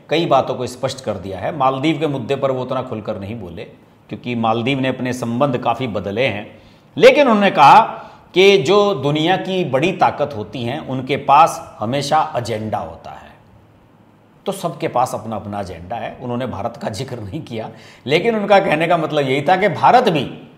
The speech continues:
एक बड़ी ताकत है दुनिया की और उसका एक अपना एजेंडा है और उसको हम फॉलो करते हैं। तो एस जयशंकर जी, आपको सैल्यूट,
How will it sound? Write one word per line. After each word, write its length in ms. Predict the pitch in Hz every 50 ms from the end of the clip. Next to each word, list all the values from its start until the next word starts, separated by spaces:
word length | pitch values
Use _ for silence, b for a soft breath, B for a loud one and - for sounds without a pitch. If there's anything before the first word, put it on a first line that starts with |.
| - - -
एक 220 | 208 202 196 160
बड़ी 180 | 147 160 196 208
ताकत 380 | - 160 139 123 - 147 - 123
है 60 | 120
दुनिया 360 | 101 113 107 104 95 87 85
की 300 | 82 - 127 - - - - _ _ _ _ _ _ _ _ _ - -
और 140 | 269 277
उसका 520 | 262 - 240 190 - - - 247 214 185 - 196
एक 180 | 202 196 - -
अपना 320 | 143 - 143 160 165 147
एजेंडा 420 | 131 117 131 123 120 127 160 180
है 440 | 160 175 214 214 - - - - - -
और 100 | 175 185
उसको 380 | 185 196 - - - - 170
हम 360 | 131 151 175 180 - - - - -
फॉलो 300 | - - 120 113 104 95
करते 320 | 87 - - - - - 73
हैं। 180 | 69 76 - _ _ _ _ _ _ - -
तो 60 | 156
एस 140 | 180 180 -
जयशंकर 500 | 180 185 180 185 180 180 - 185 180 170
जी, 300 | 170 214 226 220 - - - - - -
आपको 260 | 123 - - - 160
सैल्यूट, 460 | - - 123 117 113 120 160 214 220